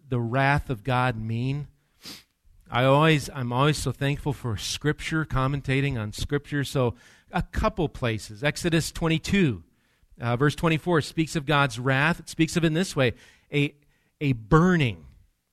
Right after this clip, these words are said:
uh, and retribution for wrong. There's a burning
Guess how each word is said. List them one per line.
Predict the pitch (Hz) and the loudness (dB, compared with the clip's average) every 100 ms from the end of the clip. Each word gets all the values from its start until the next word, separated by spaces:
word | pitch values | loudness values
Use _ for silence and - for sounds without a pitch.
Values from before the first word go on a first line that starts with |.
| _ | _
uh, | 135 120 127 | -4 -4 0
and | 147 135 123 | 0 0 2
retribution | 156 170 160 123 151 170 - 123 | 2 2 0 0 2 2 0 -4
for | - 127 | -4 -4
wrong. | 120 131 113 | 0 0 0
There's | 110 143 | 0 0
a | 143 | 0
burning | 110 156 170 185 160 131 147 | 0 2 4 4 2 0 -2